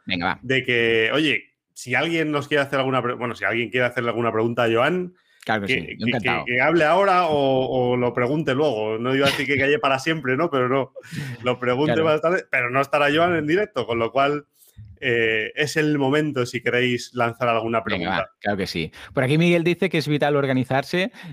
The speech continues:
Speaker 1: Dice que, igual que nosotros, estaría perdido sin el time blocking. Yo igual, ¿eh, Miguel?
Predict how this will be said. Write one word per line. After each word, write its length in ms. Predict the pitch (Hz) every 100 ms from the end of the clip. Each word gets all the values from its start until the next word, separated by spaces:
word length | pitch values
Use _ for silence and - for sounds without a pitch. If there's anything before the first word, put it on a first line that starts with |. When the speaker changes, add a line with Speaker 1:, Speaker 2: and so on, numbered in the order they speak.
| -
Speaker 1:
Dice 320 | 143 131 151
que, 180 | 147 127
igual 240 | 139 147
que 80 | 156
nosotros, 400 | 156 151 - 139
estaría 420 | 135 - 135 156
perdido 400 | 151 156 156 175
sin 140 | 165 160
el 120 | 156
time 220 | 156 151
blocking. 400 | 139 139 131 123
Yo 80 | 135
igual, 320 | 143 127 131
¿eh, 80 | 123
Miguel? 380 | 131 123 143 113